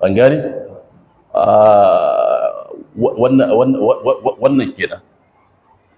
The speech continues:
Cewa, ah, min tariqi Abi Muawiya, an al-A'mash, an Abi Salih, shine Zakawan As-Samman, zuwa ga Malikul Idda. Yake cewa a lokacin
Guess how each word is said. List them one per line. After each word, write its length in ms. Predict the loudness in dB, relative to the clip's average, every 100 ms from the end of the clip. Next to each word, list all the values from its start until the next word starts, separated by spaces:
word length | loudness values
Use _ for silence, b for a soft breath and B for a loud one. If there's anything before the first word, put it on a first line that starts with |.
| _ _ _ _ _ _ _ _ -20 -6
Cewa, 360 | 0 4 8 8 8 2 0
ah, 220 | 2 2 2
min 140 | 0 0
tariqi 460 | 0 0 0 0 2
Abi 220 | 2 0
Muawiya, 580 | 2 2 0 0 -6 -6 _ _ _ _ _ -4
an 100 | -2 0
al-A'mash, 680 | 0 0 0 -2 -2 -6 -8 -4
an 80 | -2
Abi 220 | -2 -4
Salih, 380 | -2 0 0 -4 -14 _ _ _ _
shine 180 | -6 -2 0
Zakawan 480 | -2 0 4 4 2
As-Samman, 560 | -4 -4 0 2 0 -4 -20 _ _ _ _ -8
zuwa 240 | 0 0 2
ga 260 | 4 4 4
Malikul 340 | 2 0 -4 -6
Idda. 420 | -2 -2 -2 -8 _ _ _ _ _ _ _ _ _ -6
Yake 240 | -2 -2
cewa 320 | -2 2 2
a 80 | 2
lokacin 560 | 0 -2 -4 -2 -2